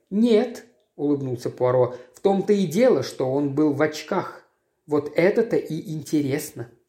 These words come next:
Он наклонился вперёд. «Сон мистера Фарли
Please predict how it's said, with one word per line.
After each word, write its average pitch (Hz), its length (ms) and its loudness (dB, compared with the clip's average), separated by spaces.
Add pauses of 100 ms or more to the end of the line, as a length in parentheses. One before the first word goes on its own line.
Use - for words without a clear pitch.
(600)
Он 220 200 -2
наклонился 131 560 -2
вперёд. - 480 -6 (1000)
«Сон 233 340 4
мистера 226 360 4
Фарли 214 460 2